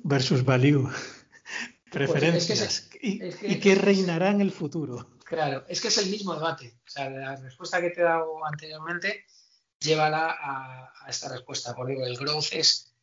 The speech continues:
Speaker 2: que es el growth, la tecnología, ¿no? Los, los negocios tecnológicos, los que, ¿no? Software, semiconductores, ¿no? Todo este tipo de negocios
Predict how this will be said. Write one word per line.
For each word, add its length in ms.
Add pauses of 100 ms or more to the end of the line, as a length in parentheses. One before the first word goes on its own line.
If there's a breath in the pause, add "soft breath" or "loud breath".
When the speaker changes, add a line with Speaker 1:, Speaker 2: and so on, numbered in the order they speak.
Speaker 2:
que 120
es 80
el 100
growth, 220
la 100
tecnología, 600
¿no? 220
Los, 280
los 200
negocios 800 (340)
tecnológicos, 880
los 140
que, 580
¿no? 100
Software, 640 (400)
semiconductores, 920
¿no? 120
Todo 100
este 180
tipo 300
de 120
negocios 580